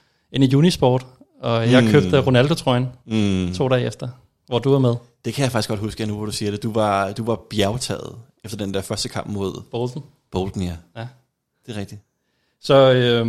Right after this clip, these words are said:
Speaker 1: og, og, og på det tidspunkt der, der var du blevet, øh, blandt andet også blevet en del af Old Trafford i går, og det blev du faktisk lidt senere.
Speaker 2: Mm.
Speaker 1: Øh, kan du huske, øh, hvordan du kom ind på sitet?
Speaker 2: <laughs> Ja, det kan jeg meget tydeligt huske, Kasper. Jeg kan huske, at, øh,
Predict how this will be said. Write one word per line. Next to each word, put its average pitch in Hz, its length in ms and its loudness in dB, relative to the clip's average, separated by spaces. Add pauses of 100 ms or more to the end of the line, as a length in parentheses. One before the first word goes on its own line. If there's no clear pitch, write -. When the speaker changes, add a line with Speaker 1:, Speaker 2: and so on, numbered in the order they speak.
(120)
Speaker 1:
og, 127 120 4
og, 135 240 2
og 131 100 -2
på - 60 2
det 190 160 6
tidspunkt 214 440 0
der, 147 100 4
der 143 120 4
var 160 120 4
du 170 280 4
blevet, 123 600 2
øh, 113 60 -4 (220)
blandt 123 180 2
andet 180 220 2
også 165 120 2
blevet 170 140 2
en 147 80 -4
del 185 240 -2
af 151 280 0
Old 135 160 0
Trafford 135 240 0
i 135 40 2
går, 160 80 0
og 143 100 0
det 147 80 2
blev 160 160 0
du 156 60 -4
faktisk 127 220 0
lidt 139 100 -2
senere. 151 420 2 (840)
Speaker 2:
Mm. 135 140 2
Speaker 1:
Øh, 117 580 2 (160)
kan 123 100 0
du 147 120 4
huske, 180 320 2
øh, 139 280 2
hvordan 139 220 4
du 165 60 -2
kom 147 160 -2
ind 151 120 -4
på 151 80 -6
sitet? 143 320 2 (920)
Speaker 2:
<laughs> - 120 -10
Ja, 110 60 0 (420)
det 117 120 -10 (100)
kan - 80 -10
jeg 120 80 -2
meget 104 240 -2
tydeligt 120 180 -4
huske, 113 180 -6
Kasper. 117 200 -4 (300)
Jeg 107 100 0
kan 92 100 -4
huske, 135 340 4
at, 135 140 2
øh, 120 180 4